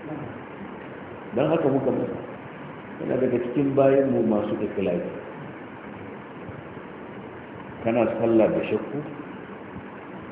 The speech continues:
Wai ibada ma kana yi kana cewa, "In an je lahira za mu gani?" Da shakku, sai kana jiran sai an je lahira Allah da ya ce ka masa sallah, amma har yanzu kana da shakku?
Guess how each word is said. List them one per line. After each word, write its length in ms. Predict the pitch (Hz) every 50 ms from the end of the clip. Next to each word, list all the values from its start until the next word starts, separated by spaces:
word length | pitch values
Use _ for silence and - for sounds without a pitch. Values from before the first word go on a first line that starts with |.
| - - - - - - - - - - - -
Wai 240 | - 95 107 120 123
ibada 480 | 127 117 107 113 117 113 113 113 110 107
ma 140 | 107 101 101
kana 300 | - - 120 113 107 101
yi 80 | 98 -
kana 300 | - - 110 104 107 104 107
cewa, 200 | - - 104 95
"In 180 | 90 - - 92 -
an 120 | 110 104 98
je 120 | 98 110
lahira 400 | 110 110 107 107 110 113 107 95 90
za 120 | - 101 104
mu 120 | 101 101 -
gani?" 260 | - - - - - - - - - - - - - 165 180 - - - - - - - - - - - - - - - - - 277 262 - - - - - - - - - - - - - 104 107 - 104
Da 140 | 101 98 101 98
shakku, 420 | - 123 123 - - - 147 151 151 - - 151
sai 200 | - 120 135 131 127
kana 280 | 123 139 143 147 131 117
jiran 300 | 123 139 131 135 123 - -
sai 120 | - - 131
an 200 | 127 131 127 113
je 100 | 117 127
lahira 400 | 131 135 135 131 135 120 120 -
Allah 240 | 123 131 135 135 127
da 140 | 113 110 117
ya 60 | 117
ce 100 | 117 127
ka 140 | 110 - 101
masa 260 | 101 117 123 - 123 110 -
sallah, 320 | - 127 135 143 139 123 - - -
amma 200 | - 104 110 120
har 140 | 117 123 131
yanzu 220 | 135 120 110 110 120
kana 220 | - 135 135 123
da 140 | 107 98 98
shakku? 320 | - 120 120 - - 147